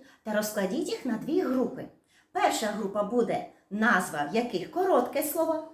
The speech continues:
«м'яч», а інша група, друга група, назва яких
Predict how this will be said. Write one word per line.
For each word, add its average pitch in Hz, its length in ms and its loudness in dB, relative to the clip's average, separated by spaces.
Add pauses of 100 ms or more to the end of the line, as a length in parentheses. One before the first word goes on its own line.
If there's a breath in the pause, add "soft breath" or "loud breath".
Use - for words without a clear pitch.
«м'яч», 302 640 0 (420)
а 196 160 0
інша 349 400 2 (120)
група, 440 280 4
друга 339 340 2
група, 311 420 0 (140)
назва 240 440 2
яких 392 420 -2